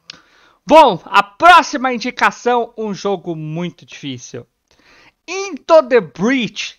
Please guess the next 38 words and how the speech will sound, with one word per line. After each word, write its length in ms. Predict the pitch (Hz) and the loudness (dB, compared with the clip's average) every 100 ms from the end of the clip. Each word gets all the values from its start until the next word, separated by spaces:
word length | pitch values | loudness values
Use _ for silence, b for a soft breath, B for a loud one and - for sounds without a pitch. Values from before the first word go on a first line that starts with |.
| - | -10
é 220 | 165 165 - | -8 -8 0
outro 500 | 214 302 339 294 247 | 4 4 2 -4 -8
jogo 440 | 175 220 247 220 220 _ - | -2 -2 -2 -4 -12 _ 0
tático 1120 | 208 190 202 202 - 214 208 - 208 208 214 170 | 4 6 4 0 -8 -10 -10 -10 -6 -6 -8 -12
de 260 | 147 185 | -8 -8
invasão 400 | 175 170 165 170 | -4 -4 -4 -4
alienígena, 720 | 165 151 135 165 196 180 185 | -6 -8 -10 -10 -10 -12 -14
que 100 | 165 | -16
você 80 | - | -16
tem 200 | - 151 | -16 -16
que 180 | 147 151 | -12 -12
matar 400 | 143 139 - 156 | -10 -10 -4 -4
o, 320 | 143 127 127 | -4 -10 -14
o 80 | 165 | -14
Z 180 | 143 139 | -12 -12
T 340 | - 214 208 | -6 -4 -4
e 60 | 175 | -4
tal, 260 | - 170 175 | -6 -6 -6
com 120 | 151 | -10
seus 220 | - 151 | -14 -12
tanques 300 | - 170 170 | -10 -10 -12
de 80 | 147 | -10
guerra. 560 | 160 175 180 - 175 _ B B B B - | -4 -2 -2 -4 -6 _ B B B B -4
Mas 440 | 202 202 165 147 | 0 2 0 -2
esse 400 | 208 202 - 185 | -2 -2 -6 -8
jogo 420 | 185 180 170 - - | -6 -6 -8 -12 -6
é 200 | 185 190 | -4 -2
muito 960 | 202 202 196 190 196 202 202 185 196 | -4 -4 -2 0 0 0 -2 -4 -8
difícil. 680 | 165 190 - 156 123 - 117 | -10 -12 -10 -12 -12 -16 -20
Só 320 | - 135 127 | -16 -10 -10
jogue 560 | 123 175 202 226 190 190 | -6 -2 2 2 0 -6
Into 180 | 196 185 | -6 -8
the 160 | 165 | -10
Breach 300 | 147 156 180 | -10 -10 -10
se 60 | 170 | -10
você 280 | 156 - 165 | -10 -8 -6
gosta 380 | 170 165 - 170 | -4 -4 -8 -12
muito 920 | 170 175 185 202 214 214 - 247 | -8 -4 -2 -2 -2 -8 -12 -12